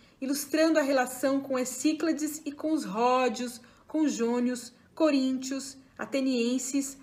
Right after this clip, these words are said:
no século sexto antes de Cristo. Poderíamos atribuir este crescimento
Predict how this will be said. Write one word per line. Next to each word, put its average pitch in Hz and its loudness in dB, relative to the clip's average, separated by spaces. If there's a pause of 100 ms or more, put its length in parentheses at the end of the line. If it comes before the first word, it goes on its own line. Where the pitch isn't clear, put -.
(160)
no 302 -4
século 233 -2
sexto 214 -2
antes 220 -8
de 254 -6
Cristo. 202 -12 (760)
Poderíamos 339 6
atribuir 247 4
este 196 -2
crescimento 220 -4